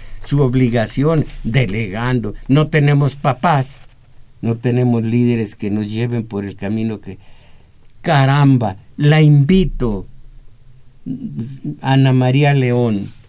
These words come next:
la invito ma-, el próximo sábado a que escuche una, una clase de teoría política para ver que no debe-, no debemos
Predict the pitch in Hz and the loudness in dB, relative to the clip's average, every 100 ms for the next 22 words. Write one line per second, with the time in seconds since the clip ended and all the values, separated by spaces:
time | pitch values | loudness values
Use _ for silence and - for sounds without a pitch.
0 | - - 156 147 139 131 165 151 - 107 | -16 -2 0 2 2 2 2 0 -2 -10
1 | 95 - - - - - - - - - | -10 -14 -20 -20 -20 -18 -14 -12 -12 -12
2 | - - - - - - - 123 123 - | -14 -16 -18 -20 -20 -20 -10 -6 -4 0
3 | 139 127 147 151 143 123 117 - 117 107 | 0 2 0 0 0 -2 -2 -4 -6 -6
4 | 107 104 98 - - - - - 117 127 | -8 -10 -12 -18 -20 -20 -20 -16 -8 -6
5 | - 123 - 156 151 - - 123 123 - | -2 -4 -4 -2 -2 -2 -6 -6 -6 -12
6 | - - - 151 151 139 107 92 - - | -20 -20 -6 2 4 2 0 -8 -14 -18
7 | - - - 151 143 131 113 - 120 113 | -18 -18 -10 -2 2 2 -2 -4 -2 -2
8 | - 104 95 - 98 101 98 - 85 85 | -4 -6 -6 -4 -2 -2 -6 -6 -8 -8
9 | 82 - - - - - - - - - | -10 -12 -12 -14 -14 -14 -18 -20 -20 -20
10 | - 104 101 104 98 113 117 120 110 110 | -12 -8 -6 -4 -4 -4 -4 -4 0 2
11 | 117 120 127 - - - 123 120 135 143 | 0 0 -6 -14 -18 -2 0 2 2 2
12 | 135 135 127 131 131 131 - | 2 0 0 2 2 0 -4